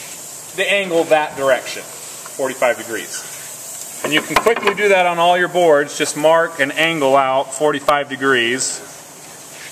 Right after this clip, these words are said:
about on each of your boards here. So you know where, not where, but which direction we're cutting. All right, and it says just cut one angle. So come over to the miter saw.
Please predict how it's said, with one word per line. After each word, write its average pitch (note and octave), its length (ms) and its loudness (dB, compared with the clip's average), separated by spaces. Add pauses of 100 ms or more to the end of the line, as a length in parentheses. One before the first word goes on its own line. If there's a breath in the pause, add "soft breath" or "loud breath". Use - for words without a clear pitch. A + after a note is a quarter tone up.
(160)
about B2 460 2 (1160)
on B2+ 140 0
each C#3+ 240 -2
of C3+ 60 -4
your B2+ 80 -2
boards A#2+ 380 -2
here. F#2+ 140 -6 (300)
So - 140 -2
you E3 80 4
know D#3 180 2
where, F3+ 560 2
not E3 240 0
where, E3 200 4
but C#3 160 -4 (160)
which D#3+ 240 -4
direction C3+ 380 -2
we're A#2+ 80 -6
cutting. G2+ 280 -4 (1800)
All F3+ 120 4
right, D3+ 200 -2 (200)
and E3+ 100 2
it F3 80 -2
says A3 260 2
just G#3+ 180 -4
cut G#3+ 280 2
one A#3 280 2
angle. A#3+ 380 0
So - 1200 -10
come F#3+ 140 -2
over G#3+ 160 2
to G#3+ 40 0
the G#3 60 -4
miter G#3+ 280 2
saw. A3 460 4